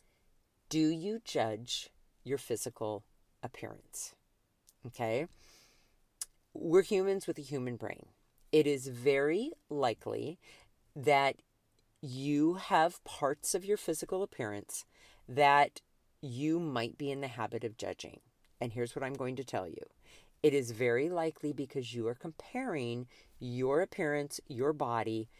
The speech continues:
to someone else's. So first things first, a couple of my recommendations, you'll either take 'em or you won't, but I'm gonna throw 'em your way for you to consider. On social media,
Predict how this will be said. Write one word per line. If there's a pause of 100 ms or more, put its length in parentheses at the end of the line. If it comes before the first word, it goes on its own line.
(440)
to
someone
else's. (220)
So
first
things
first, (140)
a
couple
of
my
recommendations,
you'll
either
take
'em
or
you
won't,
but
I'm
gonna
throw
'em
your
way
for
you
to
consider. (1600)
On
social
media,